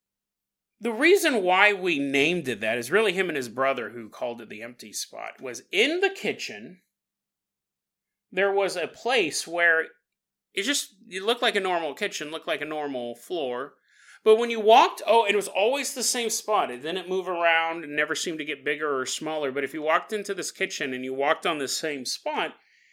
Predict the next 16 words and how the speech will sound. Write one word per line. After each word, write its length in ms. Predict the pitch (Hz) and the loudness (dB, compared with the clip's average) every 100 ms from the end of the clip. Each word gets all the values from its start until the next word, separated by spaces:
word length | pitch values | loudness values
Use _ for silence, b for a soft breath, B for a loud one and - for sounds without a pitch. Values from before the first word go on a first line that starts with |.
| b b b b | b b b b
he 180 | b 254 | b -2
goes, 380 | 254 254 240 - | 4 4 2 -4
you 180 | 202 240 | -6 -4
would 140 | 226 | -2
get 160 | 214 247 | 0 0
this 160 | 214 | -2
weird 460 | 160 156 196 196 185 | -6 -4 0 2 2
feeling 520 | - 175 160 135 120 | -2 -6 -4 -4 -6
in 120 | 117 | -8
your 140 | 113 104 | -10 -14
gut. 680 | 104 127 104 - - - - _ _ _ _ _ _ _ _ _ _ _ | -10 -6 -6 -8 -12 -12 -14 _ _ _ _ _ _ _ _ _ _ _
Not 280 | 202 196 214 | -2 0 2
a 20 | |
sense 280 | 220 233 220 | 0 -2 -4
of 140 | 214 | -6
dread. 540 | 143 139 139 135 139 | -4 0 2 0 -4